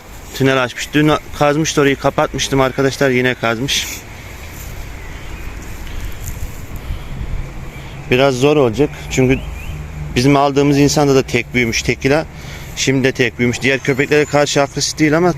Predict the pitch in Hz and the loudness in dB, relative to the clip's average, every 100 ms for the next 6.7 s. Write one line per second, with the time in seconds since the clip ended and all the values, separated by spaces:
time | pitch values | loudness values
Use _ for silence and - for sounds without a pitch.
0 | 139 131 123 139 135 135 135 139 135 - | 0 0 2 2 4 4 4 2 0 0
1 | - 139 151 - - - - - - - | 0 2 2 -4 -14 -12 -10 -8 -4 0
2 | 143 151 175 185 180 185 180 175 147 - | 0 2 2 4 4 4 4 4 2 -4
3 | 131 151 160 160 143 139 147 147 - - | 2 4 6 6 6 6 4 2 2 2
4 | 160 123 117 123 135 135 143 147 175 147 | 4 6 6 6 4 2 2 4 4 4
5 | 143 - 165 175 165 196 175 131 156 143 | 2 4 4 4 2 4 4 4 4 2
6 | - 160 151 - - - 170 | 2 2 4 4 4 2 0